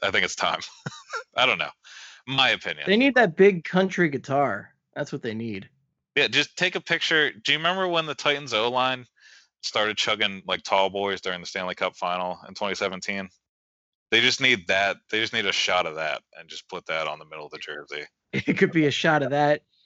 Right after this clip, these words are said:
Speaker 2: It could be, I'm thinking just, like, I don't even know if he has anything to do with Nashville or Tennessee or anything, but I'm thinking just Hank Williams <laughs> Junior.
Speaker 1: <laughs> Yeah,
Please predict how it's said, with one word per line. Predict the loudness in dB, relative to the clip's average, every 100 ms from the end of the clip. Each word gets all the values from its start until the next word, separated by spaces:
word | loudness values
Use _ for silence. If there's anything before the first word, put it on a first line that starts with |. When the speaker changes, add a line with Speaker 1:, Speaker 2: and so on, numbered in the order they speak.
| _ -2
Speaker 2:
It | -2 0
could | -2
be, | 0 0 0 -2 -6 _ _ -2
I'm | -2
thinking | 0 0 0
just, | -2 2
like, | 2 0 -8 _ _ -6
I | 0
don't | 2
even | 2 0
know | -2 -4
if | -6
he | -8
has | -6
anything | -8 -8 -8 -8
to |
do | -4 0 2 0 -4 _ _ -8
with | -4 -4 -4 _ _ _ _ _ 0
Nashville | 2 2 0 0 0 2
or | -2
Tennessee | -2 -2 -2 0 -2
or | 0
anything, | -2 -4 0
but | 0
I'm |
thinking | 2 2
just | 2 -2
Hank | 2 2 6
Williams | 6 6 4
<laughs> |
Junior. | -2 2 4 6 4 4 0 -2
Speaker 1:
<laughs> | 4 8 8 8 8 6 6 4 2 -12 -18 -10 -4
Yeah, | 4 6 8 8 8 8 4 4 2 2 0 2 4 4